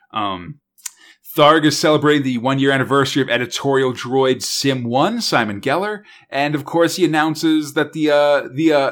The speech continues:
or, sorry, and, and he, um, na-, announces the, uh, true start of Halo Jones, the end of City of the Damned. There's letters from an army platoon, a writer correctly guessing the identity of the mutant, Beetlejuice to, to Welsh translations,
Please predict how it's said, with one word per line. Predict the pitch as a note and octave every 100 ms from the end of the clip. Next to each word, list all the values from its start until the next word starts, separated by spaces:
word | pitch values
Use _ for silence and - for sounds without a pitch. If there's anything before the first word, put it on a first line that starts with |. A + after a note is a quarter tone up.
| -
or, | D3 C3
sorry, | C#3+ A2+ C#3+
and, | D3+
and | D#3
he, | D3+ C#3+
um, | C3 B2+ A#2
na-, | C3
announces | B2 C#3 C3+ A2
the, | A#2+ A2
uh, | -
true | - B3+ A#3+
start | - G3+
of | F#3+
Halo | F#3+ F#3+
Jones, | D3+ E3 E3+ C3
the | C3+
end | C#3
of | C3+
City | - A2+
of |
the | G2+
Damned. | - - - - - -
There's | - F2 - - -
letters | C3 B2+
from | C#3
an | B2+
army | A2 D3 F3
platoon, | - F#3 - G3+ F#3+ F#3+ F#3+ -
a | - D3
writer | A2 A#2+ C3+ C#3
correctly | C#3 - B2+ - E3 - A#2+
guessing | G#2+ B2 A2 A#2+
the | A2
identity | G#2 A#2+ A2+ A2+
of |
the | G2+
mutant, | A2+ E3+ E3+ D#3 - - - -
Beetlejuice | - C3 D#3 D#3 C#3 D3 D#3 - -
to, | D#3 C3+ A2+ -
to | - C3+
Welsh | G#2 B2+ D3 D3 -
translations, | - D#3 C3+ A#2 A2 D3 - F3+ E3+ E3+ -